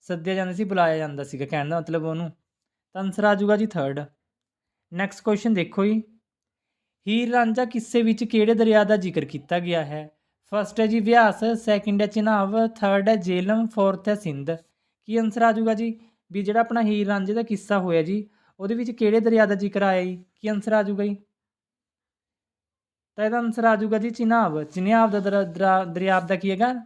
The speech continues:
ਉਹਦੇ ਵਿੱਚ ਜ਼ਿਕਰ ਕੀਤਾ ਗਿਆ ਆਪਣੇ ਹੀਰ ਰਾਂਝੇ ਕਿੱਸੇ ਵਿੱਚ। ਆਨਸਰ ਆ ਜਾਊਗਾ ਸੈਕਿੰਡ ਹੀ। ਨੈਕਸਟ ਕੁਐਸਚਨ ਦੇਖੋ ਜੀ, ਸੱਸੀ ਪੰਨੂ ਦਾ ਸੰਬੰਧ ਕਿਹੜੇ ਖੇਤਰ ਨਾਲ ਸੀ? ਫਸਟ ਹੈ ਜੀ ਸਿੰਧ, ਸੈਕਿੰਡ ਹੈ ਝੰਗ,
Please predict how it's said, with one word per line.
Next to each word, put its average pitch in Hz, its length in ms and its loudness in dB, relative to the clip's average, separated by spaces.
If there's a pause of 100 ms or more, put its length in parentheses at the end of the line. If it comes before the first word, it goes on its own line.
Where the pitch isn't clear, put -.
ਉਹਦੇ 180 160 -8
ਵਿੱਚ 214 140 -8
ਜ਼ਿਕਰ 190 240 -4
ਕੀਤਾ 185 300 -4
ਗਿਆ 196 160 0
ਆਪਣੇ 196 220 -2
ਹੀਰ 196 240 2
ਰਾਂਝੇ 151 260 -4
ਕਿੱਸੇ 139 340 -8
ਵਿੱਚ। 131 260 -12 (560)
ਆਨਸਰ 190 260 -6
ਆ 208 100 4
ਜਾਊਗਾ 202 200 0
ਸੈਕਿੰਡ 143 400 -4
ਹੀ। 127 100 -10 (1200)
ਨੈਕਸਟ 196 300 -8
ਕੁਐਸਚਨ 208 320 0
ਦੇਖੋ 185 300 0
ਜੀ, 220 200 0 (1300)
ਸੱਸੀ 233 320 -2
ਪੰਨੂ 240 340 2
ਦਾ 233 160 6
ਸੰਬੰਧ 233 360 4
ਕਿਹੜੇ 175 320 0
ਖੇਤਰ 185 320 -2
ਨਾਲ 170 220 4
ਸੀ? 160 360 -6 (340)
ਫਸਟ 208 280 -4
ਹੈ 226 60 4
ਜੀ 226 140 0
ਸਿੰਧ, 202 380 0 (580)
ਸੈਕਿੰਡ 208 420 -2
ਹੈ 220 60 2
ਝੰਗ, 220 380 2